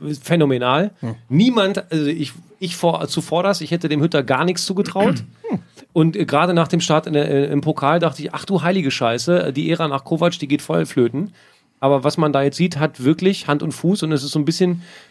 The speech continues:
Speaker 1: äh, ich hab einen Artikel gelesen, Bobic macht das nächste Dreieck. So, er war
Speaker 2: Mhm.
Speaker 1: selber Teil eins und jetzt hat er wieder eins. Äh, wie siehst du's?
Speaker 2: Ähm, ich hab dem schon einiges zugetraut, muss ich sagen, weil ich so seinen Werdegang, als er dann verpfli-, als der Name, ähm, dann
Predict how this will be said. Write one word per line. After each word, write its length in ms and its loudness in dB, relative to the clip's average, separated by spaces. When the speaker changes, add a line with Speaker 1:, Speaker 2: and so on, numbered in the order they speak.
Speaker 1:
äh, 100 -2
ich 80 -4
hab 60 -12
einen 240 -2
Artikel 280 -4
gelesen, 280 0
Bobic 320 2
macht 200 -4
das 120 -4
nächste 280 0
Dreieck. 500 -4
So, 200 -4
er 160 -2
war 80 2
Speaker 2:
Mhm. 40 -2
Speaker 1:
selber 280 2
Teil 240 0
eins 280 -2
und 80 -6
jetzt 120 -2
hat 100 -2
er 100 0
wieder 200 0
eins. 280 -2
Äh, 380 -6
wie 480 -6
siehst 220 0
du's? 240 -2
Speaker 2:
Ähm, 460 4
ich 160 -2
hab 140 0
dem 140 -2
schon 300 0
einiges 360 2
zugetraut, 400 0
muss 60 0
ich 60 -4
sagen, 140 0
weil 60 0
ich 80 -10
so 80 -6
seinen 220 0
Werdegang, 420 2
als 160 -2
er 60 2
dann 160 2
verpfli-, 260 -4
als 160 -2
der 120 4
Name, 840 2
ähm, 120 -8
dann 320 -4